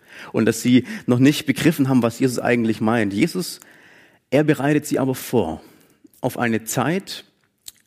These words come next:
die kommen wird. Auf eine Zeit des, ja, des Leidens, ist klar. Diese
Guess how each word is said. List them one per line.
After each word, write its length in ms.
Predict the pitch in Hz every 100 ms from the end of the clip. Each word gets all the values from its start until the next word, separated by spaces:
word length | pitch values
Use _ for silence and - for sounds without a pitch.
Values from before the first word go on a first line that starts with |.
| _ -
die 440 | 127 123 117 - - _ -
kommen 360 | - 208 127 95
wird. 380 | 98 - - - _ _ - - -
Auf 160 | - -
eine 100 | 135
Zeit 260 | - 151 127
des, 220 | 113 -
ja, 120 | 117
des 160 | 113 110
Leidens, 480 | 101 135 185 185
ist 180 | 113 -
klar. 420 | - 123 143 90 _ -
Diese 260 | 110 113